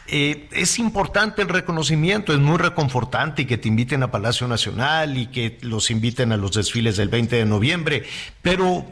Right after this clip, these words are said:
eh, con, con eso, me temo, Rommel, que después de los reconocimientos y los diplomas, pues vamos a caer en la misma situación, en los mismos escándalos y discusiones políticas previas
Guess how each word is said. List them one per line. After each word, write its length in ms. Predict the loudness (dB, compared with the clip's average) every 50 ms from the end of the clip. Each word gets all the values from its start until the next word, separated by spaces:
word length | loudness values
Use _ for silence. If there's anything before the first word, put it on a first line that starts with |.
| -14 -10
eh, 320 | -6 -4 -2 0 0 -2 -2
con, 300 | -2 -2 0 0 -2 -4
con 320 | -4 -2 0 2 2 2
eso, 580 | 2 2 0 0 0 -2 -2 -2 -4 -6 -10 -14
me 840 | -16 -16 -16 -16 -18 -18 -18 -16 -16 -14 -10 -6 -2 0 2 2 2
temo, 260 | 2 0 0 0 0
Rommel, 460 | 2 2 2 2 2 0 0 -2 -2
que 320 | -2 -2 0 0 2 0 0
después 400 | -2 -2 -4 -2 -2 -2 0 0
de 80 | 0
los 160 | 0 0 0 0
reconocimientos 960 | 0 -2 -2 -2 0 0 0 -2 0 0 0 0 0 -2 -2 -2 -2 -2 0
y 40 | 0
los 180 | 0 0 0
diplomas, 640 | -2 -2 0 0 0 2 2 2 2 0 0 -2 -6 -10 -16 -18 -18 -18 -20 -20 -20 _ _
pues 180 | 0 2 2 4
vamos 300 | 2 2 2 2 2 2
a 240 | 2 2 0 0
caer 340 | 0 0 2 2 2 0 0 -2 -4 -6 -8 -10 -8
en 280 | -2 0 0 2 2 2
la 220 | 2 2 4 4
misma 720 | 4 4 4 4 2 2 2 0 0 0 0 2 2 2 2
situación, 960 | 0 0 0 0 -2 -2 -2 -2 0 0 0 2 2 2 2 2 0 -2 -4 -8 -16 -20 -20 -20 -20 -20 -12 -4
en 160 | 0 2 2
los 160 | 4 4 4
mismos 420 | 4 4 4 4 4 2 2 2 0
escándalos 640 | 0 -2 0 0 0 0 0 0 0 0 0 0
y 80 | 0 0
discusiones 560 | 0 -2 -2 -2 -2 -2 0 0 0 -2 0
políticas 580 | 0 0 2 2 2 0 0 -2 0 0 -2 -2
previas 680 | 0 -2 0 2 2 0 0 0 0 0 0 0 -2